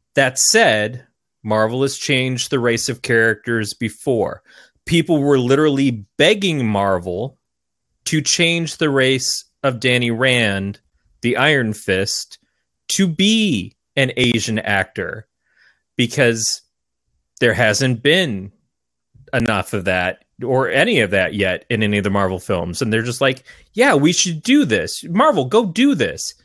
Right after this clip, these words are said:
So they're, they're kind of asking for two different things. It's not cool if you change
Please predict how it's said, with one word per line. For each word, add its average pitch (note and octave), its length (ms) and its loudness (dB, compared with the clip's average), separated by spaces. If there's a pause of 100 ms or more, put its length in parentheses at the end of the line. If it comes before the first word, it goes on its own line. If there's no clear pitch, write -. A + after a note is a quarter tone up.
(720)
So - 220 2
they're, F#3 300 2
they're F3+ 140 -2
kind A3 240 0
of G3+ 80 2
asking F#3 260 0
for E3 140 -4
two F#3 180 -4
different D#3 340 -2
things. G2+ 460 -4 (260)
It's E3 240 0
not F#3+ 360 0
cool G#3 480 0
if F3+ 180 -4
you F3+ 120 -2
change E3+ 640 -2